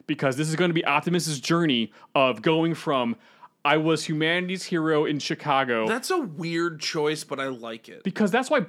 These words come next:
Speaker 2: Well, it's not
Speaker 1: Bumblebee works.
Speaker 2: weird. It's just hard. It's just, it's, yeah.
Speaker 1: Because we're gonna focus on, 'cause that's, I think, when we dilute all of these characters into one movie, it's so hard to, like,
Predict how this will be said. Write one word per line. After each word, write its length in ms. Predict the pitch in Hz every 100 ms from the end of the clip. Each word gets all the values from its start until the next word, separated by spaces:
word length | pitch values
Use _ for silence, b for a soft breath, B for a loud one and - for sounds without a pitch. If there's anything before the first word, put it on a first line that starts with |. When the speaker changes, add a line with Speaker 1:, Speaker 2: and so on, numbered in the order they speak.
| -
Speaker 2:
Well, 140 | 226
it's 100 | -
not 140 | 247
Speaker 1:
Bumblebee 100 | 226
works. 160 | 185 151
Speaker 2:
weird. 300 | 220 202 190
It's 160 | 180 233
just 140 | -
hard. 420 | - - 160 165
It's 160 | 170 156
just, 180 | 202 - -
it's, 380 | 165 160 - - b b b b b b
yeah. 320 | 151 156 135
Speaker 1:
Because 240 | 208 208 208
we're 60 |
gonna 220 | 214 294
focus 580 | - - 254 269 277 - -
on, 400 | 185 190 202 185 -
'cause 140 | 185
that's, 220 | 165 214 - -
I 80 | 160
think, 360 | 156 247 233 180 _ -
when 320 | 156 180 180
we 80 | 185
dilute 720 | 180 156 156 220 294 269 233 b b b b
all 280 | 147 175 226
of 140 | 220
these 200 | 202 170
characters 600 | - 175 185 185 185 175 160
into 240 | 170 170
one 300 | 151 151 147
movie, 360 | 147 156 131 117
it's 240 | 135 -
so 280 | - 190 220
hard 420 | - 185 196 196
to, 120 | - 160
like, 280 | 151 139